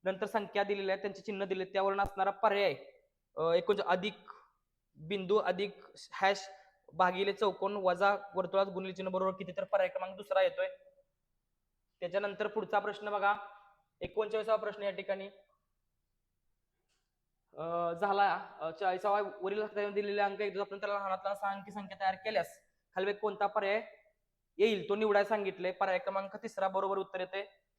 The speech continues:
लहानात लहान संख्या. एक्केचाळीसावा प्रश्न जो आहे, तो चित्रकलेच्या तासाला तुम्ही काढलेल्या सुंदर चित्रावरून तुमच्या चुकीमुळे पाणी पडले तर तुम्ही करा, काय कराल? चुकीनं जर का पाणी पडले चित्र तुम्हाला पुन्हा काढावं लागेल,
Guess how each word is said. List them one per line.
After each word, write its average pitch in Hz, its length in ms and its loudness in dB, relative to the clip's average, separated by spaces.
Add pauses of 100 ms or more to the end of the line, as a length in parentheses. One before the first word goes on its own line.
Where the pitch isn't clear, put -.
(300)
लहानात 185 260 8
लहान 190 140 -4
संख्या. 185 320 -2 (180)
एक्केचाळीसावा 208 460 2
प्रश्न 208 260 -4
जो 202 100 -2
आहे, 165 280 2 (680)
तो 202 160 2 (600)
चित्रकलेच्या 202 420 -4
तासाला 202 240 0
तुम्ही 196 280 -6
काढलेल्या 196 280 0
सुंदर 196 260 -8
चित्रावरून 196 360 -4
तुमच्या 196 380 -6 (380)
चुकीमुळे 196 320 -8
पाणी 196 240 -2
पडले 185 200 -8
तर 190 60 -6
तुम्ही 190 180 -12
करा, 180 240 0 (380)
काय 202 140 4
कराल? 185 280 -2 (420)
चुकीनं 208 260 -10
जर 208 60 -10
का 202 60 -8
पाणी 202 240 -2
पडले 202 200 -6
चित्र 196 240 -10
तुम्हाला 196 200 -4
पुन्हा 196 220 -4
काढावं 190 200 4
लागेल, 185 220 2